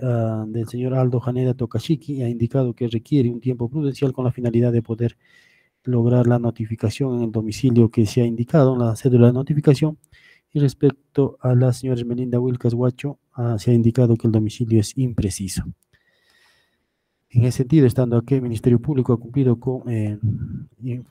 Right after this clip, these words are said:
eh, darnos información respecto al domicilio, oh, actual que tendrían los dichos testigos. El juzgado penal colegiado, de conformidad con el artículo ciento veintinueve, numeral uno del Código Procesal Penal,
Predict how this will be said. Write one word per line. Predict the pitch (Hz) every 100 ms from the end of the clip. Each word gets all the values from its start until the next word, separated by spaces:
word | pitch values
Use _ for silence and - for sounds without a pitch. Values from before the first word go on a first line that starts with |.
| 120
eh, | 120 107 104 90 _ _ _ _ _ _ _ _ _
darnos | 135 135 127 120 123
información | 113 117 117 110 151 123
respecto | 110 - 117 127 123 123
al | 113
domicilio, | 117 107 131 123 120 120
oh, | 110 110 113 - _ _ _ _ _ _ _ _ _ _ _
actual | 123 - 151 139
que | - 117
tendrían | 113 120 123 113
los | 110 110 - 117 -
dichos | - 127 135 - 127 117 - - _ _ _ _ _ _
testigos. | - 123 208 147 156 143 - _ _ _ _ _
El | -
juzgado | 117 131 131 127
penal | 123 123 120
colegiado, | 120 - 156 139 123
de | 117
conformidad | 107 - 117 120 123
con | 117
el |
artículo | 110 123 123
ciento | 117 127 117
veintinueve, | 107 117 123 131 113
numeral | 113 117 120
uno | 131 110
del | 110
Código | 123 117
Procesal | 117 127 127
Penal, | 131 143